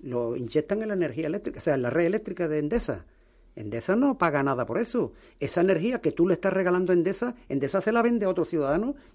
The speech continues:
y la cobra. ¿Por qué? ¿Por qué entonces yo tengo que pagarle encima un peaje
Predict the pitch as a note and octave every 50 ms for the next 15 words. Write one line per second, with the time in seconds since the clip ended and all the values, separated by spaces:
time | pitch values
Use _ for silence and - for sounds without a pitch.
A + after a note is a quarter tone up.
0 | - - F3+ E3 D3+ A2+ - - A3+ B3+ C4 G3+ C3 G2+ - - _ _ - -
1 | - - - C#3+ D3+ - - - G#3 A#3+ C#4 D#4+ - - - _ _ _ - -
2 | D3 D3 C#3+ - A3 A3+ A#3 - - A#3+ B3+ - - B3+ A#3 F#3 G#3+ G#3+ A3 G#3
3 | G#3 G#3 G#3 G3 G3 F#3+ G3 F#3+ G3 G3 G3 F3 - G#3+ G#3 G3+ F#3+ F3+ - -
4 | - F3+ - G3 F3+ E3 A#3 A#3